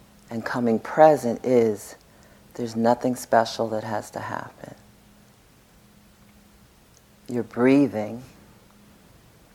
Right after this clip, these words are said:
no matter what you're doing, as long as we're alive. So it's readily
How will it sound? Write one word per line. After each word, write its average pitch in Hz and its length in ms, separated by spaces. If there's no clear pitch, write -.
no 113 140
matter 110 300
what 110 280
you're 117 80
doing, 123 480
as 120 180
long 110 280
as - 120
we're 107 120
alive. 110 520
So 117 280
it's - 180
readily 127 560